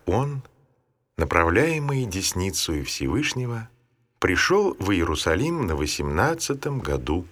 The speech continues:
от роду. Услышав о преподобном Евфимии Великом, сияющем добродетелью и чудесами в пустыне вблизи от Иерусалима, Савва захотел видеть его.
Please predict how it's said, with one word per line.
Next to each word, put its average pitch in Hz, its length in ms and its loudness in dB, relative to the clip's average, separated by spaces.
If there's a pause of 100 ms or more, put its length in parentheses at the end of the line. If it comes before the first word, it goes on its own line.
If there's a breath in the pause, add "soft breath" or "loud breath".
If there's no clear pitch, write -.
(120)
от 67 280 -4
роду. 65 240 -16 (1000)
Услышав 90 680 0 (160 soft breath)
о 90 100 0
преподобном 85 760 2 (180 loud breath)
Евфимии 80 680 -2
Великом, 67 640 -4 (640)
сияющем 80 680 0
добродетелью 80 880 0 (220 loud breath)
и 87 100 -2
чудесами 82 840 0 (180 loud breath)
в - 120 -20
пустыне 76 520 -2
вблизи 71 520 -2
от 71 240 -2
Иерусалима, 80 800 -4 (400)
Савва 151 540 0
захотел 101 720 -4
видеть 71 460 -6
его. 65 440 -6